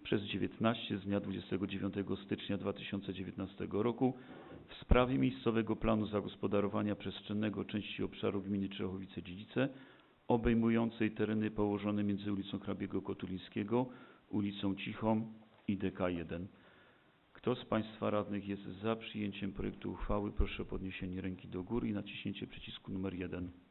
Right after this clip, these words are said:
Kto z państwa radnych jest przeciw? Proszę o podniesienie ręki do góry i naciśnięcie przycisku numer dwa.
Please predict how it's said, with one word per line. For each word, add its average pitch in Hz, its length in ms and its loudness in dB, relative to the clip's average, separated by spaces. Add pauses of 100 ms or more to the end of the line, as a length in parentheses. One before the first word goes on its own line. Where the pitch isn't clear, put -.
(3250)
Kto - 180 0
z - 80 -4
państwa 113 440 6
radnych 110 320 2
jest 95 220 -4
przeciw? - 560 0
Proszę - 300 2
o - 40 -2
podniesienie 98 540 0
ręki 98 260 -4
do 98 180 0
góry 113 260 0
i 110 120 -4
naciśnięcie 101 560 -4
przycisku - 460 -10
numer 95 300 -2
dwa. 90 340 -2